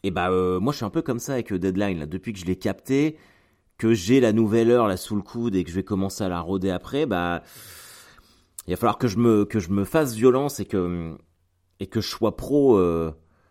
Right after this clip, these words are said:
jusqu'au bout parce que, euh, ouais, j'ai, je sais pas, mais c'est normal, hein, je pense que c'est,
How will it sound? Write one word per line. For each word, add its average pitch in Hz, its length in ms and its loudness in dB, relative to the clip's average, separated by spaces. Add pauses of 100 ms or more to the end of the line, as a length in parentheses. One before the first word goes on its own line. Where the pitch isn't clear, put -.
(380)
jusqu'au 107 480 -4
bout 143 200 2
parce 104 220 -4
que, - 120 -8
euh, 85 1000 -4
ouais, 117 280 -8
j'ai, 82 100 -10
je - 460 -14
sais 139 80 -6
pas, 92 240 -2
mais 87 60 -4
c'est 98 120 -8
normal, 160 300 0
hein, 95 80 0
je - 80 -10
pense 95 160 -10
que 82 80 -12
c'est, 82 240 -8